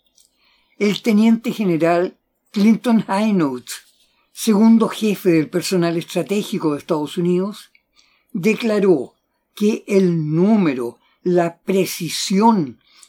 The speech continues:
y la efectividad mostrada por las fuerzas chinas, no solo probaron que serían vencedoras en una guerra real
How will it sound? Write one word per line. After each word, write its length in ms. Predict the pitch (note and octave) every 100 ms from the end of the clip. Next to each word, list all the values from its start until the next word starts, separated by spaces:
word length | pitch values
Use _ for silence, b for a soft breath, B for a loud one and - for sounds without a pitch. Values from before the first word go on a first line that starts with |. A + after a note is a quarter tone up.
| b
y 220 | - G3+ F#3
la 240 | E3+ - -
efectividad 1200 | A#3 A3 A3+ A3 _ - A3+ G#3+ A3 G3 G3+ F#3+ B2 F2+ _ _ _
mostrada 760 | F3+ F#3+ - - G3 F3+ D3+ C#3+
por 120 | D#3
las 160 | D#3 D#3
fuerzas 460 | F3 D3+ - C#3+
chinas, 680 | - F#3+ F#3 G#3 A3 - _ _ _ _ _ _ _ _ _ _
no 360 | F#3+ G3+ A#3 B3
solo 640 | - - A3 G#3 G3+ G#3
probaron 640 | G#3 F#3+ F#3+ F#3 E3 D3+ B2+
que 140 | E3
serían 480 | - F3 E3+ F3 D#3
vencedoras 880 | D#3+ D#3 - D#3+ D#3 F3+ G#3 A3 -
en 120 | F#3+
una 160 | F3+ E3
guerra 360 | D3+ D3 D3
real 560 | B2+ C3 A#2 A2+ A2